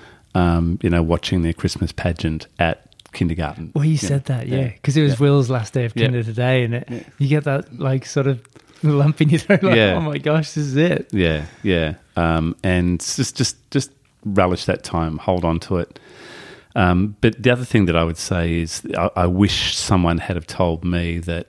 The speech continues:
Speaker 1: that, um, that you will learn, as you, you will learn on the job, um, and that you will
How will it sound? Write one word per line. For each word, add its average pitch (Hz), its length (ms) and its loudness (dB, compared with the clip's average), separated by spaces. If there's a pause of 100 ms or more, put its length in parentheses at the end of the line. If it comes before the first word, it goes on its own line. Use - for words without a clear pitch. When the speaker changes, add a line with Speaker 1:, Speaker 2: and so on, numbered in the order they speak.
Speaker 1:
that, 87 560 -4 (460)
um, 82 560 0 (160)
that 98 160 2
you 110 300 2
will 110 380 2
learn, 82 440 -4 (560)
as 90 180 -2
you, 98 140 -4
you 98 180 -2
will 110 160 4
learn 90 320 4
on 78 160 0
the 78 80 -4
job, 78 420 -6 (500)
um, 82 400 0
and 90 320 2
that 90 200 -2
you 95 200 0
will 87 220 -4